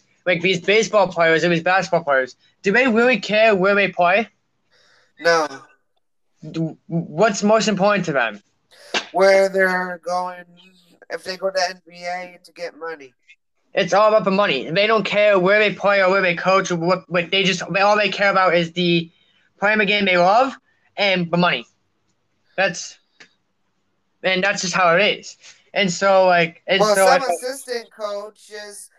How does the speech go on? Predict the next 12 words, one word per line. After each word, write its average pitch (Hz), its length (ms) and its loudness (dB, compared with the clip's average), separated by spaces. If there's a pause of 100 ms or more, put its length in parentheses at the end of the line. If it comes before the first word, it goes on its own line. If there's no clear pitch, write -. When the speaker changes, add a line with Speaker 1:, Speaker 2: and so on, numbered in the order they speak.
(200)
Speaker 2:
they 214 220 -12
leave 233 340 -16
their 214 160 -12
school 226 440 -10
'cause 202 200 -20
they 190 180 -14
wanna 202 280 -14
get 202 120 -14
a 190 160 -8
head 220 220 -8
coaching 175 420 -12
job. 151 340 -10